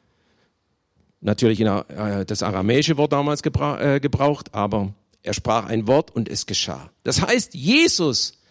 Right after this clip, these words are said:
hat die Schöpfung in Existenz gebracht. Und wenn wir im, in,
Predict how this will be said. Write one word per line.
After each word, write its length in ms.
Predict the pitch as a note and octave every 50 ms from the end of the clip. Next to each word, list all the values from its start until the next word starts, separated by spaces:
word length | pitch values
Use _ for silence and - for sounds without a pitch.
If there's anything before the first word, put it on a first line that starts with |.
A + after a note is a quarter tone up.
| _ _ _ _
hat 420 | - - D#3 F#3 G#3 - - - - _ _ _ _ -
die 120 | C3 A#2+
Schöpfung 440 | - - F#3+ F#3+ - - F3+ F3+ E3+
in 80 | D#3+ D3
Existenz 540 | C3+ B2+ - C#3+ - - A2 G2 F#2+ -
gebracht. 420 | - F2+ - C#2 C#2+ - - - - _ _ _ _ - _ _
Und 100 | - G#2
wenn 220 | A#2+ C3+ D3 D3 D3
wir 220 | D3 C#3+ C#3 C#3+
im, 180 | C#3 C3 C3 -
in, 560 | - A#2 B2+ A#2 A#2 A#2 G#2+ G#2+ F#2 -